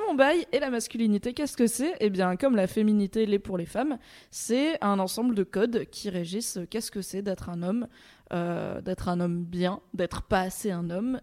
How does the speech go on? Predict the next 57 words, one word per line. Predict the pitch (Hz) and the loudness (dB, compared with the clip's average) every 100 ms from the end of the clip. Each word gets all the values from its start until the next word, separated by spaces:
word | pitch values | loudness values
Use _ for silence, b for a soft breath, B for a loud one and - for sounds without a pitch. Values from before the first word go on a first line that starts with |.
| - | -6
et | - 170 170 165 | -4 -2 -2 -4
d'être | 160 175 - | -4 -6 -6
un | 175 | -4
homme | 175 | -4
épanoui, | 180 175 185 277 - 226 | -4 -4 -4 -6 -10 -6
on | |
va | 190 | -4
dire. | 170 523 - | -4 -6 -8
Ce | 220 | -8
sont | 208 | -2
des | 214 175 | 0 0
codes | 185 180 175 | 0 -2 -2
sociétaux, | - 180 185 185 339 | -4 -2 -2 -2 -2
puisqu'il | 220 - - | -4 -6 -4
y | 175 | -2
a | |
rien | 180 202 208 | 2 2 4
dans | 185 | 2
les | 180 180 | 2 0
gènes | 196 202 202 | 0 0 -2
qui | 202 | -8
font | - 208 | -4 -2
que, | - 208 | 0 2
euh, | 214 185 B B B B | 4 2 B B B B
vous | 196 196 185 | -2 0 2
aimez | 190 | 0
spécialement | - 202 - 196 202 202 | 0 -4 0 2 4 4
le | 185 | 2
bleu | 185 196 | 2 0
ou | |
les | 180 | 0
voitures, | 175 170 - 233 | -2 -6 -8 -8
hein. | 180 | -8
C'est | 208 - | -10 -10
pas, | - - - - - | -10 -10 -12 -16 -18
c'est | - 180 | -12 -4
pas | 190 | 2
au | 190 | 4
niveau | 190 190 | 4 4
chromosomique | - 190 180 196 208 | 4 4 4 2 2
que | 190 | -2
ça | 180 185 | -2 -4
se | - | 0
passe. | 277 - - B B B B - | 0 -2 -10 B B B B 6
Et, | 254 277 | 8 8
euh, | 202 190 | 8 6
comme, | 269 294 247 | 4 4 4
euh, | 185 | 4
très | - 381 | 2 -2
peu | - 330 | -2 -2
de | 254 | 0
monde | 214 220 233 | 0 -2 -2
parle | 220 240 | 0 2
de | 202 | 2
ce | 180 180 | 0 0
thème, | 226 311 339 - | 0 0 -2 -4
j'ai | 190 185 190 180 180 180 180 180 | -6 0 2 2 2 2 2 0